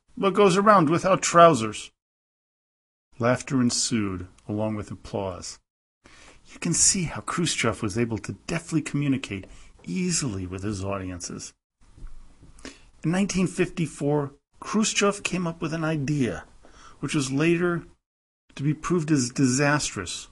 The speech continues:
although early on it reaped great rewards. This was to develop what they called the Virgin Lands. They were gonna develop them agriculturally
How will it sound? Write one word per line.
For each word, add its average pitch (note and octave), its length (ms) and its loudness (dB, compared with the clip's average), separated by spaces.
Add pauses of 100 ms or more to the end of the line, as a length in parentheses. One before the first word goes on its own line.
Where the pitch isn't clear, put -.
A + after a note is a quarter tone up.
although B2 440 -4
early C#3+ 420 2
on A#2 360 -2 (420)
it G2+ 120 -8
reaped A2 360 -4
great A2+ 280 -2
rewards. G2+ 680 -4 (760)
This C3+ 260 2
was A#2 380 0 (100)
to - 80 -6
develop A2+ 520 0 (280)
what - 120 -12
they G#2+ 100 -4
called A#2 540 -2
the A2 160 -2
Virgin G#2+ 600 4
Lands. F2+ 480 -8 (1000)
They G#2 100 -10
were F#2+ 60 -6
gonna A#2 220 2
develop A2+ 440 0
them G#2 200 -8
agriculturally A2 920 -2